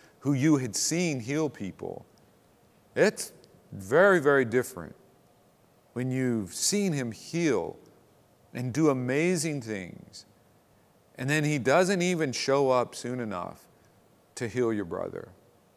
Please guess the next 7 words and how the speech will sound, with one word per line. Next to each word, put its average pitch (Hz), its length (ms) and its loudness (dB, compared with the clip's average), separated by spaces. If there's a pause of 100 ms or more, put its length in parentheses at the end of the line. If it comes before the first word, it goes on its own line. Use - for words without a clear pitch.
(920)
It 120 140 -6
must 135 240 -2
have 113 120 -2
been, 113 320 -2
like, 95 220 -8 (160)
just, - 320 -12 (640)
just, 104 240 -16